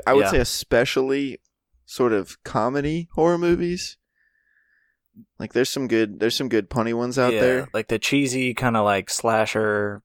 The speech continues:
Speaker 2: ones.
Speaker 1: Yeah. They've got some good ones. So, here's my thought. I'm gonna read some of these.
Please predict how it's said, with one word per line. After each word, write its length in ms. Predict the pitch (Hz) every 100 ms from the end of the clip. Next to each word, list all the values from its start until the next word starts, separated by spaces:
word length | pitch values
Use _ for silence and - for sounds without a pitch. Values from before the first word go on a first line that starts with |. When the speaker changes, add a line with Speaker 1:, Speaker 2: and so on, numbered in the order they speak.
| -
Speaker 2:
ones. 680 | 107 104 104 104 - - -
Speaker 1:
Yeah. 720 | 113 107 104 101 92 - 64 123 _ _ _ _ _ _ _ -
They've 160 | 117
got 180 | 110 139
some 180 | - 127
good 200 | 104 98
ones. 260 | 90 76 -
So, 680 | - - 117 110 104 98 - -
here's 240 | 143 139
my 200 | 123 117
thought. 320 | 120 92 80 - _ _ _ _
I'm 140 | 104 131
gonna 180 | 139 120
read 240 | 117 123
some 200 | - 90
of 80 | 87
these. 460 | 50 53 - -